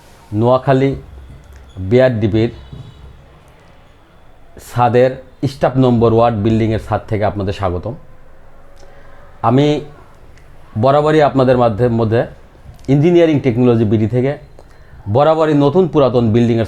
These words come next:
ছাদের কিছু ভিডিও আপনাদের দেখিয়ে থাকি এবং এই বিল্ডিংয়ের জল ছাদ বা যে সমস্ত বিল্ডিংয়ের ছাদ দিয়ে পানি পড়ে, অতিরিক্ত ড্যাম হয়েছে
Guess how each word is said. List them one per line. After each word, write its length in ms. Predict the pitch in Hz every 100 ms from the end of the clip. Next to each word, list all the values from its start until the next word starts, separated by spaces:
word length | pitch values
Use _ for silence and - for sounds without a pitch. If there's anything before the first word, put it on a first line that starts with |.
| -
ছাদের 260 | 110 123
কিছু 240 | 110 104 101
ভিডিও 360 | 95 90 104
আপনাদের 400 | 92 95 90 87
দেখিয়ে 240 | 98 92 110
থাকি 280 | 117 120 139 - - - - -
এবং 280 | 113 123 127
এই 100 | 123
বিল্ডিংয়ের 540 | 107 147 160 151 110
জল 200 | 110 113
ছাদ 320 | 107 147 165 - - - - 95
বা 140 | 120
যে 140 | 117
সমস্ত 300 | 135 175 170 147
বিল্ডিংয়ের 460 | 120 135 139 131
ছাদ 320 | 127 113 107
দিয়ে 120 | 95 110
পানি 300 | 101 98 104
পড়ে, 240 | 117 143 190 - - - - - - - - -
অতিরিক্ত 400 | 143 190 175 135
ড্যাম 340 | 104 107 117
হয়েছে 280 | 135 135 139